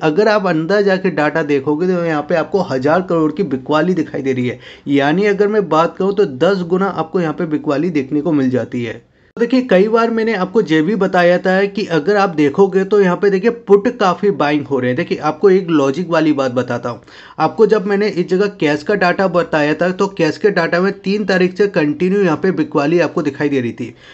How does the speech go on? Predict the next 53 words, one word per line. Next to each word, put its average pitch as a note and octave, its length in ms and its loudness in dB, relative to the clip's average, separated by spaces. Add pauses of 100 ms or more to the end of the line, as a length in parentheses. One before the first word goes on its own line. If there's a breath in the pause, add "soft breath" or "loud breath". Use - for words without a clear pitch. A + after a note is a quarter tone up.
(140)
लेकिन E3 280 0
उसी F#3+ 320 0
जगह A3 220 4
अगर G#3+ 220 2
आप G#3 120 2
देखोगे, F#3+ 480 0
तो G#3+ 140 2
यहाँ F#3 140 2
पे G3+ 120 2
देखिए, G3+ 280 0
आपको E3+ 260 0
देखने F3+ 300 -2
को G3 100 0
मिलेगा G3 220 2
ऑप्शन E3+ 520 -2
के G3 100 0
अंदर F#3 240 0 (140)
पुट A#3 180 2
खरीदे D3+ 560 2
जा C3 180 0
रहे A#2+ 140 -2
हैं। G#2+ 120 -8 (300 loud breath)
यानी D3+ 320 2
जब D3+ 280 0
जब A#3+ 160 4
मार्केट G3 400 -2
ऊपर G3 260 0
जाता F3 300 0
था, G3+ 180 0
जब D#3+ 220 -2
जब G3 180 0
देखिए, F#3 260 0
यहाँ D#3+ 140 0
पे G#3 100 2
पुट G3 300 2
आपको F#3 240 -2
खरीदते D#3+ 380 -4
हुए F#3+ 200 2
दिखाई F#3 240 0
दे F#3 100 2
रहा F#3+ 120 -2
है। A3+ 80 -8 (220 loud breath)
और - 260 -4
एक G#3+ 360 0
बार F3 320 4
भी F#3+ 200 -2 (120)
देखिए, F3 260 -6 (100)
एक F#3+ 300 -2
बार D#3+ 260 2
भी A3 100 -2
देखिए, G#3 260 -2
इस D#3+ 160 -6
जगह G3+ 180 4